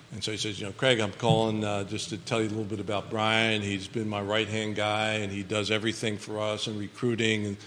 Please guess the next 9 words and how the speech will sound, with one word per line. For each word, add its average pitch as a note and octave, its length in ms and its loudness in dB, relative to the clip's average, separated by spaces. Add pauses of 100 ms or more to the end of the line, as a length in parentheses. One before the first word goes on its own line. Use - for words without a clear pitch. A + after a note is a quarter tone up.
(160)
pitchers. A2+ 500 2
And G#2 80 -6 (460)
he, A2+ 100 -2
he, - 360 -4
he's A#2 180 -2
great. B2+ 300 2
He'll B2 100 4
be, A2 340 -2
uh, G#2 140 -2